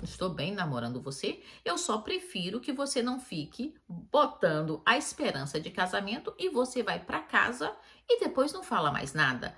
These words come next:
Gente, diretíssima desse jeito, né? Então, eu praticamente resolvi pedir o menino em casamento. Eu falei assim, "Olha,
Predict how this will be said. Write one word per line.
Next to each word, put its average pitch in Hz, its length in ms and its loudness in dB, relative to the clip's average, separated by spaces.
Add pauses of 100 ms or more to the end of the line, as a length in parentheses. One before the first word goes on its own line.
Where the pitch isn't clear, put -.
(220)
Gente, 185 240 -4
diretíssima 175 840 -2
desse 151 300 -4
jeito, - 400 -10
né? - 220 -4 (260)
Então, 330 280 2
eu 302 100 4
praticamente 226 840 -2 (460)
resolvi 269 680 0
pedir 214 300 -2
o 226 40 0
menino 214 280 0
em 220 80 0
casamento. - 640 -6 (140)
Eu 285 100 -4
falei 302 180 2
assim, 247 220 -2
"Olha, - 260 -6